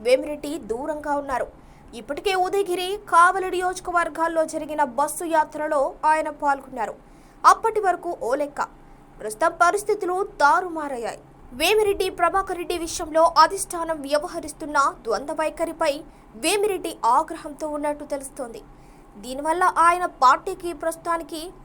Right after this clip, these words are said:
అందుబాటులో లేరని సమాచారం. అధినేత సీఎం వైఎస్ జగన్మోహన్ రెడ్డి వేమిరెడ్డి ప్రభాకర్ రెడ్డిని పిలిచి మాట్లాడితే కొంతవరకు పార్టీ పరిస్థితి ఓ కొలిక్కి వచ్చే అవకాశం ఉంది. వేమిరెడ్డి ప్రభాకర్ రెడ్డి పార్టీకి చెప్పిన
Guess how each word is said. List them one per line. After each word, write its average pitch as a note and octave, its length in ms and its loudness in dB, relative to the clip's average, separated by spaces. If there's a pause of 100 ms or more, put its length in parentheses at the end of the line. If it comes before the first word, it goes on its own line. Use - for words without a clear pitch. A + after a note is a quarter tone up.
అందుబాటులో E4 580 -4 (160)
లేరని D4 360 -2 (120)
సమాచారం. D4+ 600 -6 (600)
అధినేత G#4+ 420 2 (200)
సీఎం D#4+ 340 -4
వైఎస్ E4 320 0
జగన్మోహన్ D#4 640 -4
రెడ్డి D4 220 -8 (520)
వేమిరెడ్డి G4 480 0 (100)
ప్రభాకర్ E4 440 0
రెడ్డిని D#4 360 -6
పిలిచి D4 300 -10 (160)
మాట్లాడితే C#4+ 560 -4 (240)
కొంతవరకు D#4 560 -4 (400)
పార్టీ G4 300 4 (140)
పరిస్థితి D4 460 -4 (420)
ఓ G3+ 40 -4 (120)
కొలిక్కి F4+ 400 0
వచ్చే E4 300 -4 (160)
అవకాశం C4 560 -8
ఉంది. G#3 160 -12 (560)
వేమిరెడ్డి G4 540 0 (120)
ప్రభాకర్ D#4+ 420 0
రెడ్డి D4+ 180 -6 (180)
పార్టీకి D4 480 -2
చెప్పిన D4 280 -6